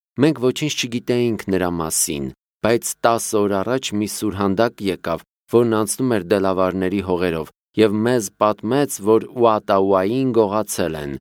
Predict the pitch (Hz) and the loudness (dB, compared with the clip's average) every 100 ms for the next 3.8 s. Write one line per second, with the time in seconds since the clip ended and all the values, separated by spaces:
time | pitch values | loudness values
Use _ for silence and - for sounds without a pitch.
0 | _ _ 101 104 117 104 104 110 110 127 | _ _ 0 2 2 0 -2 -2 0 -2
1 | 107 104 104 101 117 113 101 104 - 104 | -2 -4 -2 -2 0 -2 -4 -8 -2 0
2 | 101 113 - 101 90 110 101 - 87 90 | 0 -2 -2 -2 0 -4 -6 -4 -4 -4
3 | - 98 98 92 92 92 - 139 | -2 -2 0 0 -2 -4 0 2